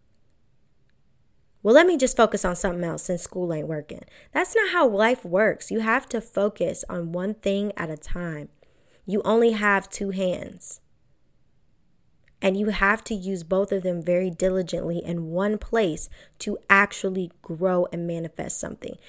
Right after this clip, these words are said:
You can't just put one hand in it and have your one other hand elsewhere, thinking that you're actually going to grow and foster something that is going to flourish, 'cause you cannot.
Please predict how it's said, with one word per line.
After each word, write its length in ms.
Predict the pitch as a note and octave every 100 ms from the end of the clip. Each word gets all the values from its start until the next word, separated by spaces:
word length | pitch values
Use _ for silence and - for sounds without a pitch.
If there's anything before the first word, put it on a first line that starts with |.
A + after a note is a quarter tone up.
| - -
You 140 | G3
can't 260 | - B3+ A3
just 180 | G#3
put 160 | - A3+
one 280 | F3 F#3+ G3
hand 360 | F#3 G3 F#3
in 140 | E3+ D#3+
it 180 | D#3 - _ _ _ _ _ _ _ _ -
and 100 | F3+
have 240 | F#3 F3+
your 180 | F3+ F3+
one 340 | F3+ F#3+ G3+ G3+ G3
other 220 | G3 G3
hand 320 | F3+ F3 E3+ -
elsewhere, 540 | G3 G3 - F3 D#3 E3 - - -
thinking 320 | A3+ A3 F#3+
that 180 | F3+ -
you're 140 | -
actually 400 | - F#3 - F#3+
going 360 | F3+ F#3 E3+ E3+
to 300 | - E3+ F3 - _ -
grow 580 | E3 F#3 F#3 F#3 F3+ E3+ -
and 220 | F#3 F3
foster 480 | E3+ F3+ F3 - F3
something 580 | E3+ F3 E3 F3+ E3+ E3+ - _ -
that 280 | F#3 F3+ -
is 220 | F3+ F3
going 240 | F3+ F3+
to 180 | E3+ -
flourish, 720 | E3 - - B1+ - - - -
'cause 280 | - G#3+ F#3
you 100 | F#3
cannot. 540 | - F3+ E3 - -